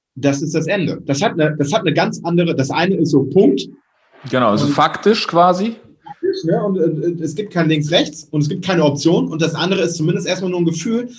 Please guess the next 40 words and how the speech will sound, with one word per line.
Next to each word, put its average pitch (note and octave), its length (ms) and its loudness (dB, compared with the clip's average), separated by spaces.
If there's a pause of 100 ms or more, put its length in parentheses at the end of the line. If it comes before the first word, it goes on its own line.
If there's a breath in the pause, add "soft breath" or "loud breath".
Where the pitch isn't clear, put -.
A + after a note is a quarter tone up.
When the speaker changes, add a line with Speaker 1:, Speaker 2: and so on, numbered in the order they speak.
(140 loud breath)
Speaker 1:
wovon F#3 240 0
ich F3+ 100 0
aber D#3 160 2
auch D3+ 120 -2
wieder C#3+ 140 2
abweichen D3+ 360 -2
kann. - 240 -16 (300 loud breath)
Und C#3 340 -2 (160)
das E3+ 180 0
ist G3+ 220 -10
auch, E3+ 340 0
äh, D3 120 0
so D3 80 -2
spannend, G#3 340 -4
weil C#3+ 140 4
du C#3+ 80 0
bist F3 160 -2
ja D3 60 0
dann C#3 200 -2
dadurch D3+ 380 0
in C#3 80 -4
die B2 60 -4
Stärke F#3+ 340 -2
gekommen C3 540 -6
Speaker 2:
Mhm. A2 520 -4
Speaker 1:
und - 160 -20
hast - 140 -18
gemerkt, D3 260 -2
okay, D#3 220 -2
gut, E3+ 180 2
es - 80 -10
war E3 140 0
nicht D3 120 -2
Game G#2 240 -6
Over. G2 300 -16 (260 soft breath)
Gleichzeitig E3 1080 0
hat E3+ 260 -6
sich C#3+ 320 -6
dein A#2 400 -6
Endgegner D3 1040 -2